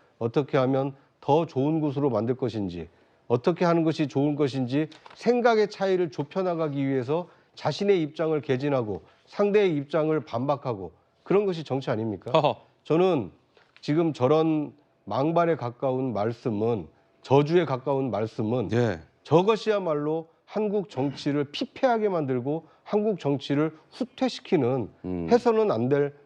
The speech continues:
Speaker 1: 말씀이 아닌가. 저는 하루빨리
Speaker 2: 예.
Speaker 1: 저 글을 내리시고 유가족과, 망자와 또 유가족에게 사과하시는 것이 필요하지 않을까 하는 생각이 듭니다.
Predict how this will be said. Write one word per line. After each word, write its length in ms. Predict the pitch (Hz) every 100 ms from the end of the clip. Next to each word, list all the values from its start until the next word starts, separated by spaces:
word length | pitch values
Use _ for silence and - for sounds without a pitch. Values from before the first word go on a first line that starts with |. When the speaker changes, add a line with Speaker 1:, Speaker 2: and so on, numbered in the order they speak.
| _
Speaker 1:
말씀이 380 | 107 113 151 123
아닌가. 480 | 110 110 92 90 87 _ _ -
저는 260 | 127 131
하루빨리 720 | 127 185 180 170 156 147 131 113
Speaker 2:
예. 160 | 135 110
Speaker 1:
저 320 | 131 135 131 131
글을 320 | 127 135 131
내리시고 720 | 113 143 156 127 131 120 - _ _ _ _ -
유가족과, 640 | 131 143 143 123 131 110 113
망자와 680 | 110 143 160 165 139 104 - _ -
또 140 | 139 110
유가족에게 680 | 123 139 139 127 110 120 110
사과하시는 640 | - 180 175 180 151 160
것이 160 | 139 120
필요하지 380 | - 139 147 123
않을까 220 | 107 110
하는 100 | 104
생각이 240 | 123 120
듭니다. 320 | 107 90 80